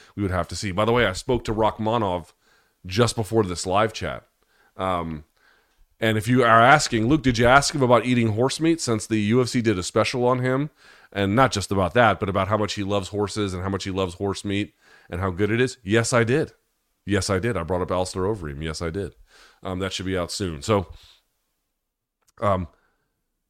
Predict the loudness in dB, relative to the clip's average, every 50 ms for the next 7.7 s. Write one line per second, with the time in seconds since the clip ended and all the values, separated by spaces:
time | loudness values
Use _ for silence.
0 | _ _ _ _ _ 4 4 6 6 4 4 2 2 0 -2 -8 -6 -6 -6 -8
1 | -8 -6 -6 -6 -4 -4 -6 -6 -6 -8 -10 -8 -4 -2 0 2 4 4 2 2
2 | 2 0 0 2 2 2 2 0 0 -2 -2 -2 -2 -4 -4 -4 -4 -4 -4 -2
3 | -2 0 0 0 -2 -2 -2 -2 -2 0 0 -2 -4 -4 -4 -4 -4 -6 -10 _
4 | _ _ _ _ _ _ _ _ _ _ -10 -8 -6 -6 -6 -4 -4 -2 0 0
5 | 0 0 -2 -2 -2 -4 -4 -4 -4 -4 -2 -4 -4 -2 -2 -2 0 2 2 2
6 | 2 0 -2 0 2 2 2 2 0 -2 -2 -2 -4 -4 -4 -6 -6 -4 -2 -2
7 | -2 -2 -2 -2 -2 0 0 -2 -2 -2 -4 -6 -8